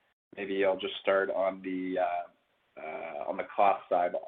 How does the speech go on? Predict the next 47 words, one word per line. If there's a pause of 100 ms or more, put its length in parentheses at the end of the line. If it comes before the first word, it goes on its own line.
Obviously,
your,
your
operating
costs
per
ton
were,
were
down (120)
significantly, (240)
uh,
this
quarter,
and
you,
you
laid
out
a
couple
of
reasons
why,
one
of
which (100)
was, (180)
uh, (480)
looked
like
you
reduced (100)
the
mining
activity
to (260)
really
focus
on
the (120)
South
Lobe. (680)
Um,
is
that
reduced